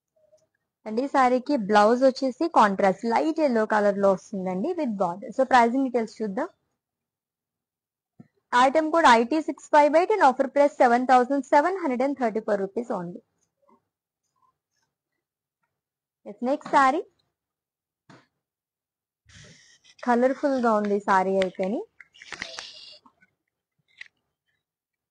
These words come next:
So dark pink color saree అండి.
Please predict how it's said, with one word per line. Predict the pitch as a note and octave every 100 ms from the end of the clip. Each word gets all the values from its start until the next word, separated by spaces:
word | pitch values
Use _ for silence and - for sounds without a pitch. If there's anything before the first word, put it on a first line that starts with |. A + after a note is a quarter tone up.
| _ _ _ _ _ _
So | A3 F#3+
dark | A3 B3 C4+ -
pink | C4 A#3 B3
color | A#3+ A#3+ A#3+
saree | A3 G#3 G3+ G3+
అండి. | G3+ D#4+